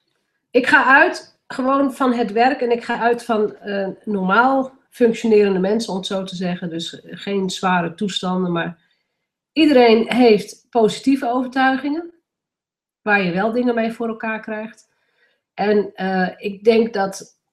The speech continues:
ook de meeste mensen wel last hebben van beperkende of van belemmerende overtuigingen. Ik bedoel, iedereen zal ik niet zeggen, want er zijn mensen die er al veel aan gedaan hebben en al heel ver zijn en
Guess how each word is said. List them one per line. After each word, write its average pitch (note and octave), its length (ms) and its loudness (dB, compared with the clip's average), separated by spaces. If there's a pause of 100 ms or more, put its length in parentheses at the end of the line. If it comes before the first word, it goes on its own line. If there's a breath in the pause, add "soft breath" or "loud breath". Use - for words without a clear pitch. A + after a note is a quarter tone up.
(580)
ook G3 400 -4
de F#3 120 -4
meeste G#3 320 0
mensen F3+ 320 0
wel E3+ 140 2
last G3+ 220 -2
hebben F3 180 -4
van E3+ 160 0
beperkende F#3 680 0
of E3+ 140 -10
van E3 240 -2
belemmerende E3+ 640 2
overtuigingen. D3 720 -8
Ik - 320 -20
bedoel, E3+ 220 -10
iedereen F3 520 -2
zal E3+ 180 -2
ik D3+ 100 -4
niet E3 160 -6
zeggen, G3 280 -6
want D#3 160 -6
er E3+ 60 -16
zijn E3+ 200 -2
mensen D#3+ 420 -8
die D#3 280 -10 (720)
er - 180 -4
al D#3+ 100 0
veel F3 300 2
aan D#3 140 -4
gedaan E3 400 -2
hebben D3+ 260 -6
en D3+ 140 -2
al C#3+ 160 -2
heel E3+ 200 2
ver D#3 280 -6
zijn D#3 400 -6
en D3+ 240 -10